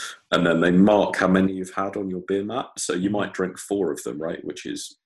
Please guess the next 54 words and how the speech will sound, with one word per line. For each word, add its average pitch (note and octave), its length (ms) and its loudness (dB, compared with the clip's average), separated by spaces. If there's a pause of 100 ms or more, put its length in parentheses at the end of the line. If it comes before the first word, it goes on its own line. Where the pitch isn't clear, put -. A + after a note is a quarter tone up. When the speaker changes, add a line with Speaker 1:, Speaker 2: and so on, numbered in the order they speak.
Speaker 1:
just - 240 -8
over D#2+ 240 -4
a - 80 -6
pint, F2 420 -8
but - 140 -4
they D#2+ 80 -2
keep - 280 -8
bringing F#2 200 0
them F#2 100 0
in F#2+ 60 -2
these F#2 160 -4
small G2 160 -6
measurements, G2 640 -8 (240)
Speaker 2:
Mm-hmm. A#2+ 220 -8
Speaker 1:
um, E2 260 -2 (160)
to - 120 -2
keep F#2 220 0
it - 120 -4
fresh - 420 -2
when F2+ 100 -2
they're F2+ 100 -6
pouring G#2+ 340 -6
it. - 180 -8
It G#2+ 80 2
was G2+ 180 0
just - 360 2
very A2+ 220 4
particular - 580 -12
to F#2 60 -10
that F#2 180 -6
city, - 500 -12 (440)
um, D#2 320 -12 (120)
and F2+ 160 -10
quite - 260 -4
cool, D2+ 380 -6
and - 80 -6
that D#2 100 -2
was D#2+ 140 -10
clearly D#2+ 300 -8
a D#2 60 -10
part - 300 -12
of - 140 -14
their D2+ 140 -8
culture. - 500 -8
Everyone F2+ 280 -4
drank - 260 -8
that - 180 -12
beer, D#2 180 -4
no E2 140 -8
one E2 100 -8
ordered - 260 -12
anything D2 360 -12
different. - 420 -14 (500)
Um, - 180 -8